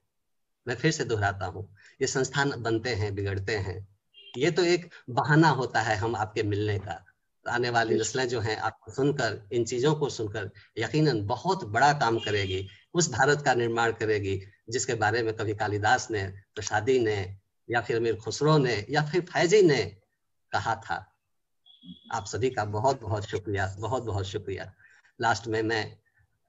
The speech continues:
Speaker 1: संस्थान के शिक्षा एवं प्रसार विभाग के संयुक्त सचिव, वो स-, अ, परामर्शक मंडल के सचि-, सदस्य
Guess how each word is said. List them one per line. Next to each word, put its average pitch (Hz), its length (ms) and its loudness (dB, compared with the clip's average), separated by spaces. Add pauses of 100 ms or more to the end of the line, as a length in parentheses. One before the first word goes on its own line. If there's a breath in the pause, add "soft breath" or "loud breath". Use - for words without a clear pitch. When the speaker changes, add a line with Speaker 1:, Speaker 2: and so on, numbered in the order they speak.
(720)
Speaker 1:
संस्थान 120 420 2
के 107 340 -2 (120)
शिक्षा 127 300 -2
एवं 120 180 -2
प्रसार 117 280 0
विभाग 113 320 -2
के 110 300 -4
संयुक्त 113 420 -4
सचिव, 113 320 -8
वो 107 200 -4 (220 loud breath)
स-, - 120 -8
अ, 107 340 -2
परामर्शक 117 640 0
मंडल 117 240 0
के 110 120 -6
सचि-, 107 520 -4
सदस्य 113 480 -2